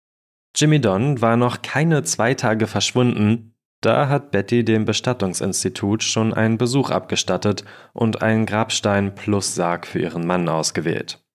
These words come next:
Sie schien sich sehr sicher zu sein, dass Jimmy tot ist, obwohl ja sein Boot zu diesem Zeitpunkt noch nicht einmal aufgetaucht war.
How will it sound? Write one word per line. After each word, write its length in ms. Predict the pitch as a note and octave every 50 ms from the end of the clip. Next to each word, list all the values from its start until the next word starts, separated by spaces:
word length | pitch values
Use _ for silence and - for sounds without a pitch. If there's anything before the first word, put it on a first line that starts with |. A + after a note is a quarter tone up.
| _ _ _ _ _ _
Sie 220 | - G#2 B2+ C3+
schien 240 | B2 - - B2+ B2+
sich 240 | A2+ A#2+ A2+ G#2 G#2
sehr 400 | G2+ F#2 F#2 A2 A2+ G#2 F2 D#2
sicher 280 | D2+ E2+ D#2+ - E2 -
zu 140 | - -
sein, 320 | D#2+ D2+ E2+ D#2+ D#2 D#2 -
dass 260 | - E2+ D#2+ - -
Jimmy 220 | - F#2+ F2 E2
tot 300 | D#2+ - - F#2 E2+ -
ist, 260 | E2+ E2+ - - - - - - - - - - _
obwohl 320 | - - - E2+ G#2 B2 D3+
ja 120 | D#3+ D#3+
sein 280 | C3 B2+ A#2 A2 G2+ G#2+
Boot 240 | F#2 F#2+ B2+ -
zu 120 | - - A2
diesem 320 | F#2+ - B2+ C#3+ F3+ E3+
Zeitpunkt 600 | E3 - - F#2 F2+ - - A#2 A2+ B2 A#2+ - -
noch 280 | G#2 A2+ A2+ - -
nicht 200 | B2+ C3+ D3+ -
einmal 220 | B2 B2 A#2+ A2+ -
aufgetaucht 680 | - - F#3+ - - A#2+ - - E3 D#3+ - - - -
war. 280 | - - A2 G#2+ -